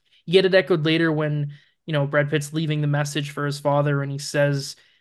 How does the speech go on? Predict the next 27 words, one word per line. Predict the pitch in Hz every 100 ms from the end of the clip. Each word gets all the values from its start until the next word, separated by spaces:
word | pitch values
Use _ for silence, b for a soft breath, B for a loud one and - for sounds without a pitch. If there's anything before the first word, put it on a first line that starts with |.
| b
he | -
talks | 147 147 147
about | 151 147 143
lessons | 151 147 160 151 143
you | 143
instilled | 143 147 143 147
in | 147
me, | 143
and | 139
he | 143
says, | - 143
"I | 139
remember | 139 143 143
watching | 143 143 147
old | 139 135
black | 135 139
and | 143 139
white | 135 139
movies | 143 147 143 131
with | 131 -
you, | 127 123
and | 127
your | 135
favorites | 143 143 135 139
were | 139
musicals." | 139 143 135 139 131 135
Like, | - 135 135